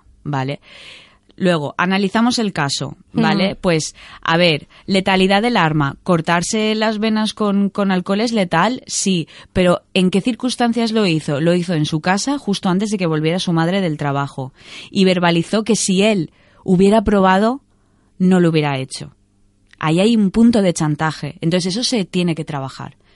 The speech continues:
Speaker 2: Ujú.
Speaker 1: Es como tú dices, eso es, hay que mirar las formas y la, el ambiente de este chaval, si tiene amigos. En
Speaker 2: Es
Speaker 1: fin.
Speaker 2: como quien intenta el suicidio, no desea morir,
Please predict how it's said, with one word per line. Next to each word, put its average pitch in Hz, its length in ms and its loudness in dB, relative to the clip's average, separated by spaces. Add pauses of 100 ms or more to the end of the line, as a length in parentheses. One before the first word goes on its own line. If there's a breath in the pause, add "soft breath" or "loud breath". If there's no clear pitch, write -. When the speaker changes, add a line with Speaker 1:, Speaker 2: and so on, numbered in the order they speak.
(260 soft breath)
Speaker 2:
Ujú. 170 100 -4
Speaker 1:
Es 170 80 -2
como 185 240 -2
tú 202 80 -4
dices, 214 240 0
eso 240 200 -2
es, - 220 -6
hay 180 200 0
que 214 100 -2
mirar 202 460 0 (320 loud breath)
las 175 240 -2
formas 226 600 0
y 170 360 -4
la, 151 180 -6
el 160 220 -4
ambiente 151 340 -4
de 156 80 -2
este 160 180 -6
chaval, 214 580 0
si 190 140 -8
tiene 156 220 -6
amigos. 202 760 -4 (460 loud breath)
En 156 80 -6
Speaker 2:
Es 147 80 -2
Speaker 1:
fin. 208 100 2
Speaker 2:
como 185 200 2
quien 175 540 0
intenta 180 540 2
el 180 100 0
suicidio, 190 600 0
no 175 120 0
desea 170 300 -2
morir, 180 480 -2